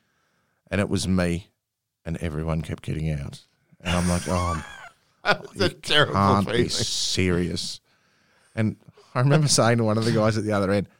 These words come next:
Speaker 1: "Nothing stupid. We can do this. Like, let's just go." <laughs> Yep. First one, just dirty hack,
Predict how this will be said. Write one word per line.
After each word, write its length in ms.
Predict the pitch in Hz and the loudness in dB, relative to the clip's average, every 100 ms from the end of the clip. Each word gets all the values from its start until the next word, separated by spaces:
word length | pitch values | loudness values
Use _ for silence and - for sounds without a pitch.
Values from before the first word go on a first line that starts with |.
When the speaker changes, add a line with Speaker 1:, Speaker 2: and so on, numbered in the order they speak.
| _ - | _ -8
Speaker 1:
"Nothing 300 | 104 123 123 | -6 -4 -4
stupid. 460 | - 117 131 95 | -2 0 0 0
We 100 | 165 | 2
can 140 | 214 170 | 4 4
do 140 | 220 | 4
this. 340 | 113 175 - - _ | 4 2 -2 -10 _
Like, 140 | 139 - | -10 -8
let's 220 | - 139 - | -2 -2 0
just 220 | 139 - | 0 2
go." 240 | 143 160 - _ _ _ - | 4 4 0 _ _ _ -6
<laughs> 80 | 165 - _ - | -6 -8 _ -2
Yep. 220 | 131 131 _ _ _ _ _ | 0 0 _ _ _ _ _
First 320 | 135 143 - | 2 2 4
one, 280 | 113 113 110 | 2 2 0
just 340 | - 117 - 104 | -2 -2 -4 2
dirty 300 | 127 127 123 | 4 4 2
hack, 420 | 110 107 107 | 2 0 -2